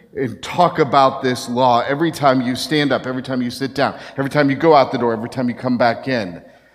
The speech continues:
Impress it upon your children. Imprint it like a signet ring upon your children, so they bear the image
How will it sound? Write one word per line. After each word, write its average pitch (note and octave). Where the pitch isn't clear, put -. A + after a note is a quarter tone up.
Impress C3
it B2+
upon A#2
your G#2+
children. F2
Imprint A#2+
it -
like G2+
a G2+
signet G#2
ring D#2
upon G#2
your F2
children, G#2
so C3+
they B2
bear D#3
the C#3+
image D3+